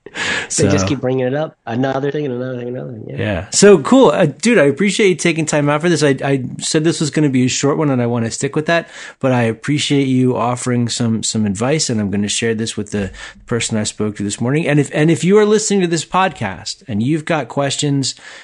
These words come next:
Speaker 2: about how Scrum is working or how any aspect of Agile is working, and you'd like to get some, some different thoughts on it, you can just send me an email. Uh, it's dave dot pryor at leading agile dot com. My last name is spelled P R I O R.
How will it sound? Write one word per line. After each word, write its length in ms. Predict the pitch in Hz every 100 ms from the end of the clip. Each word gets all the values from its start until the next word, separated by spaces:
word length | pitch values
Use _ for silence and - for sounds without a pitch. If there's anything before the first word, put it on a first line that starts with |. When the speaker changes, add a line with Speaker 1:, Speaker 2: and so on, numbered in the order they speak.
| -
Speaker 2:
about 480 | 113 104 117 117 -
how 240 | - 127
Scrum 340 | 135 - 143 139
is 100 | 120
working 360 | 117 120 120
or 60 | 113
how 100 | 135
any 240 | 170 208 180
aspect 400 | 131 - 117 -
of 120 | 101
Agile 260 | 101 95 95
is 100 | 92
working, 440 | 92 90 92 87 _ - - _
and 100 | 113
you'd 160 | 120 120
like 200 | 165 196
to 100 | 185
get 240 | 143 127
some, 560 | - 131 113 107 101 95
some 200 | - -
different 320 | 110 117 117 107
thoughts 340 | 165 180 -
on 140 | 95
it, 200 | 95 95 - -
you 100 | -
can 140 | 123 151
just 180 | 156 -
send 180 | 123
me 120 | 135 147
an 80 |
email. 560 | 117 127 139 147 147 -
Uh, 220 | - 98 90
it's 180 | - -
dave 380 | 107 110 127
dot 280 | 123 107 92
pryor 340 | - 107 117 123
at 140 | 104
leading 260 | 92 107 107
agile 240 | 101 98
dot 200 | 92 95
com. 440 | - 113 117 120 123
My 100 | 113
last 280 | 98 101 101
name 100 | 104
is 100 | 95
spelled 280 | - 90 -
P 180 | - 107
R 180 | 107 101
I 200 | - 104
O 120 | 104
R. 260 | 101 131